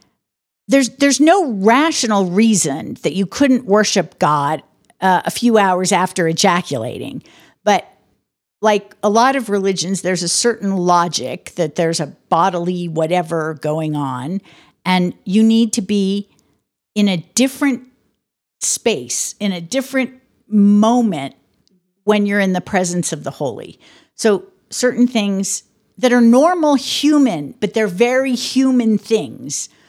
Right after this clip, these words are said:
are for human time, <laughs> are for, are for just, uh, yeah. So Shabbat, Shabbat is the most famous kind of thing. Sh-,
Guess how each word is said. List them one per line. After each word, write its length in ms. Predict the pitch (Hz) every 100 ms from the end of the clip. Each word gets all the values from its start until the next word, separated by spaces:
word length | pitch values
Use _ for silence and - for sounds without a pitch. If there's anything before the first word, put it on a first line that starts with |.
| _ _ _ _ -
are 400 | 196 190 165 - _ _
for 300 | - - 220
human 580 | 214 - 294 269 185 165
time, 640 | - 180 147 117 135 220 302 466 _ _
<laughs> 400 | _ _ _ _
are 140 | - 208
for, 360 | - 220 214 - _ _ _ _ _ _ _ _ -
are 140 | 220
for 160 | 220 220
just, 460 | 247 254 - - _ _ _ _ _ _ _ _ -
uh, 140 | 196 _ - - _
yeah. 360 | 214 226 185 123 - _ _ _ -
So 300 | - 254 208 -
Shabbat, 680 | - 277 247 370 277 220 233 _ _ _ -
Shabbat 520 | - 190 240 190 156 _ _ _ -
is 160 | 208
the 80 | 202
most 340 | 220 247 247 -
famous 340 | 202 180 -
kind 200 | 175 156
of 80 | 147
thing. 200 | 110 131
Sh-, 180 | -